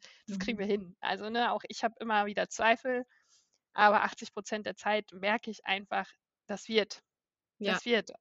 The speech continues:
Speaker 1: Und
Speaker 2: Ich
Speaker 1: das ist
Speaker 2: glaube
Speaker 1: das
Speaker 2: auch, dass
Speaker 1: Wichtigste,
Speaker 2: das
Speaker 1: zu
Speaker 2: wird.
Speaker 1: vertrauen und zu glauben. An
Speaker 2: Ja.
Speaker 1: allererster Stelle an sich. An
Speaker 2: Ja.
Speaker 1: was auch immer man dann glaubt, an allererster Stelle ist das Wichtigste, an sich zu glauben.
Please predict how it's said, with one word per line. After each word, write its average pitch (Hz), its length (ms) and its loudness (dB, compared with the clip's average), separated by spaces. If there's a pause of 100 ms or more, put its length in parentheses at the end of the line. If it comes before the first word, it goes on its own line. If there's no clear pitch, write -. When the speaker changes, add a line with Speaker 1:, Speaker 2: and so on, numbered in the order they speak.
(140)
Speaker 1:
Und 240 140 2
Speaker 2:
Ich 220 40 -2
Speaker 1:
das 240 120 0
ist - 100 -6
Speaker 2:
glaube - 20 0
Speaker 1:
das 208 140 6
Speaker 2:
auch, - 80 0
dass 220 140 -2
Speaker 1:
Wichtigste, 202 220 0
Speaker 2:
das - 20 -12
Speaker 1:
zu 220 140 -10
Speaker 2:
wird. 202 180 0
Speaker 1:
vertrauen 247 320 8
und 247 120 -6
zu 262 120 -6
glauben. 208 560 2 (220)
An 208 140 8
Speaker 2:
Ja. - 0 -
Speaker 1:
allererster 254 440 8
Stelle 240 200 2
an 202 120 0
sich. 190 300 -4
An 226 120 2
Speaker 2:
Ja. - 20 2
Speaker 1:
was 277 120 4
auch 247 100 2
immer 311 180 0
man 240 160 2
dann 269 180 4
glaubt, 247 480 4 (760)
an 226 140 -2
allererster 214 420 6
Stelle 208 240 -6
ist 202 120 -8
das 185 140 -12
Wichtigste, 220 400 -8
an 190 100 -10
sich 208 180 -10
zu - 120 -20
glauben. 170 400 -12